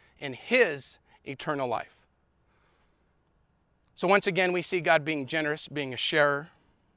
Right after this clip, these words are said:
I want you to notice the tree's there in the middle so that they could find it. Why do they need to find it? Because God meant for Adam and Eve to return to the tree over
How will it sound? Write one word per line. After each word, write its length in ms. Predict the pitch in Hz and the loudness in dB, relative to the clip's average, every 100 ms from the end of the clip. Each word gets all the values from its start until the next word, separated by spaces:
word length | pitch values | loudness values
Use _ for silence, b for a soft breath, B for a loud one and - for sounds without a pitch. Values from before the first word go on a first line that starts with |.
| _ _ _ _ _ _ _ _ _ _ | _ _ _ _ _ _ _ _ _ _
I 400 | - - - - - | -20 -20 -20 -10 4
want 40 | |
you 60 | 220 | 8
to 80 | |
notice 320 | 185 185 202 - | 10 10 10 4
the 80 | 160 | -2
tree's 280 | - 202 | 2 4
there 140 | 170 190 | 8 8
in 100 | 185 | 6
the 60 | |
middle 300 | 165 175 196 | 6 8 8
so 160 | 196 180 | 4 -2
that 100 | 131 | 0
they 120 | 170 | 0
could 160 | 170 156 | 0 -2
find 260 | 170 175 | 2 2
it. 60 | 175 | 4
Why 120 | 170 | 4
do 80 | 170 | 4
they 120 | 170 | 0
need 120 | 170 | -2
to 60 | 151 | -4
find 300 | - 156 165 | -2 0 0
it? 80 | 165 | -4
Because 300 | 151 165 147 | -6 -6 2
God 220 | 160 165 B B B | 4 4 B B B
meant 260 | 175 196 | 0 0
for 100 | - 185 | -2 4
Adam 300 | 180 180 165 | 4 4 -2
and 100 | 160 | -2
Eve 180 | 180 175 | -2 -4
to 140 | 160 | -8
return 340 | 143 - 180 | -8 -4 -4
to 120 | 180 - | -4 -6
the 100 | 160 | -8
tree 320 | - 165 151 b b - | -4 -2 -2 b b 2
over 460 | 170 170 170 170 | 2 2 0 -2